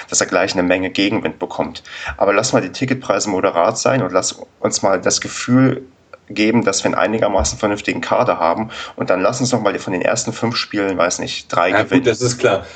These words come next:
Speaker 2: Aber das ist, ich meine, dieses Argument, das kannst du bringen bei jedem. Also, wir könnten auch alle gewechselt haben und dann lass uns mal die ersten fünf Spiele
Speaker 1: Ist
Speaker 2: gewinnen.
Speaker 1: richtig.
Speaker 2: Egal, wenn man gewinnt, dann ist es immer positiv. So, lass
Speaker 1: Ja.
Speaker 2: uns mal, ja, ja, das ist halt,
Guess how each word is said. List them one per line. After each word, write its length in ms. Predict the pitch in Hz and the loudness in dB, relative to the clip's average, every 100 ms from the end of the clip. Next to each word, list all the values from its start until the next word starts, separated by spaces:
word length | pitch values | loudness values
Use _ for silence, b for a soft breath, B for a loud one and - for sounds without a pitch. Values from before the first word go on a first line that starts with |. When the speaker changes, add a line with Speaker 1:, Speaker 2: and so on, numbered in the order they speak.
| B | B
Speaker 2:
Aber 180 | 110 120 | 2 4
das 160 | 123 | 4
ist, 260 | 139 127 - | 2 -8 -2
ich 160 | 131 127 | 2 4
meine, 160 | 131 | 4
dieses 240 | 131 151 131 | 2 2 2
Argument, 400 | 127 127 117 131 | 0 0 -2 -2
das 160 | 110 | -4
kannst 280 | - 123 - | -4 -4 -4
du 100 | 123 | -8
bringen 480 | 101 113 123 - - | -2 -2 -2 -4 0
bei 100 | 110 | 2
jedem. 360 | 110 123 104 92 | 2 2 0 -2
Also, 100 | 85 | -2
wir 60 | |
könnten 260 | 98 117 110 | 0 0 2
auch 100 | 98 | 0
alle 180 | - 117 | 2 4
gewechselt 420 | 107 113 131 127 | 4 2 2 4
haben 200 | 117 120 | 4 4
und 80 | 113 | 2
dann 100 | 107 | 2
lass 140 | 113 | 2
uns 100 | 120 | 0
mal 140 | 110 104 | 0 4
die 80 | |
ersten 200 | 98 - | 4 2
fünf 160 | 107 104 | -2 -4
Spiele 220 | - 107 | -4 0
Speaker 1:
Ist 60 | 104 | 4
Speaker 2:
gewinnen. 180 | 104 104 | 4 4
Speaker 1:
richtig. 140 | 98 104 | 4 4
Speaker 2:
Egal, 240 | 123 127 B - | 4 2 B 0
wenn 80 | |
man 120 | 107 110 | 2 2
gewinnt, 320 | 104 120 135 | 2 2 2
dann 160 | 104 | 0
ist 140 | 107 101 | 0 -2
es 100 | - | -2
immer 240 | 113 127 | 2 4
positiv. 580 | - 101 92 90 98 85 | 2 -2 -6 -6 -6 -4
So, 120 | 98 | 0
lass 140 | 95 - | 2 2
Speaker 1:
Ja. 40 | |
Speaker 2:
uns 120 | 113 | 0
mal, 160 | 117 113 B B - | 0 -4 B B 0
ja, 200 | 110 - - | 0 0 -4
ja, 220 | 95 131 | -2 0
das 120 | 120 | 2
ist 140 | 135 131 | 0 2
halt, 220 | 127 | 0